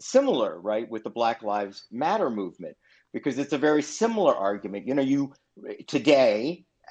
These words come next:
literally today, if I were to say on your show that we should discuss actually how many African Americans are killed by the police versus white Americans, that would be considered a racist question.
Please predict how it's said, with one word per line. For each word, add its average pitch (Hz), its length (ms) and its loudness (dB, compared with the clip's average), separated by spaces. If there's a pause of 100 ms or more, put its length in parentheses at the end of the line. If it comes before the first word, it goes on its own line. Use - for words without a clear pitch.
(140)
literally 127 520 2
today, 117 520 0
if 123 200 -4
I 143 240 6
were 151 260 -2
to 135 80 -2
say 202 400 -2
on 123 160 -2
your 131 160 -4
show 113 560 -4 (400)
that 131 180 0
we 131 100 -4
should 123 240 -6
discuss - 760 0 (360)
actually 143 420 -2
how 170 340 0
many 139 320 -2
African 120 440 -6
Americans 110 580 -2
are 104 80 -6
killed 110 340 -4
by 107 160 2
the 92 100 -8
police 110 440 -6
versus 104 420 -6
white 101 200 4
Americans, 131 640 0 (240)
that 135 120 8
would 147 100 4
be 160 80 6
considered 156 460 0
a 147 60 0
racist 143 460 -2
question. - 380 -6